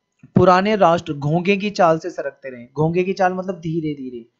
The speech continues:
और नए गणराज्य किसी एक्सप्रेस से, की गति से। एक्सप्रेस मतलब बहुत तेज। घोंघे की चाल कैसे होती है? एकदम धीरे, धीरे, धीरे।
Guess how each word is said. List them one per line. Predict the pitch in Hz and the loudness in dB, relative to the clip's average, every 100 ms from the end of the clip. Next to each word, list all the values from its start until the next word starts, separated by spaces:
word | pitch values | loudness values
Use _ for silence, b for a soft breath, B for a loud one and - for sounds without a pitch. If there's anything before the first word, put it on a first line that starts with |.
| _ - | _ -2
और | 151 | -2
नए | 156 165 190 | 0 2 2
गणराज्य | 185 175 170 170 180 | 2 2 2 2 0
किसी | 180 180 214 - 165 | -4 -8 -8 -6 -6
एक्सप्रेस | 160 - - 190 190 - | -6 -8 -4 -2 -4 -8
से, | 175 | -8
की | 160 _ 185 | -10 _ -6
गति | 160 147 143 | -4 -4 -6
से। | 147 - | -8 -8
एक्सप्रेस | 160 _ 196 196 196 | -10 _ -4 -2 -4
मतलब | 185 202 175 | -4 -2 -4
बहुत | 160 156 190 - | -6 -2 -2 -4
तेज। | 139 120 - _ _ _ - | -8 -8 -16 _ _ _ -2
घोंघे | 160 180 196 | 0 2 0
की | 196 - 208 | -2 -12 -4
चाल | 202 185 | 0 0
कैसे | 196 185 | -2 -4
होती | 196 | -4
है? | 190 | -4
एकदम | 190 185 | -4 -4
धीरे, | 170 170 160 165 | -2 -2 -2 -4
धीरे, | 156 151 151 | -4 -6 -6
धीरे। | 139 135 131 | -10 -12 -16